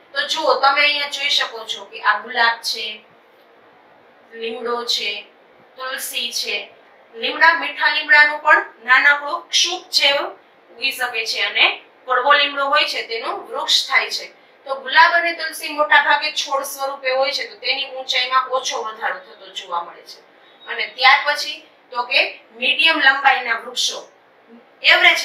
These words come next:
લંબાઈના, સામાન્ય લંબાઈના વૃક્ષો છે, લીમડો અને આંબો, તો કે તેમાં ચાર ચાર સેન્ટીમીટરનો વધારો થાય છે, જ્યારે સૌથી ઊંચું વૃક્ષ જે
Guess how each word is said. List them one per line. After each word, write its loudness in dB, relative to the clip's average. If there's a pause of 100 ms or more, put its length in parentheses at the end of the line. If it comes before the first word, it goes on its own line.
લંબાઈના, 2
સામાન્ય 2 (100)
લંબાઈના -2
વૃક્ષો -8
છે, -10
લીમડો -4
અને -6
આંબો, -2
તો -20
કે -16
તેમાં 0 (360)
ચાર 6
ચાર 2
સેન્ટીમીટરનો -6
વધારો -4
થાય -10
છે, -10
જ્યારે -2
સૌથી -6
ઊંચું -8 (360)
વૃક્ષ -4
જે 0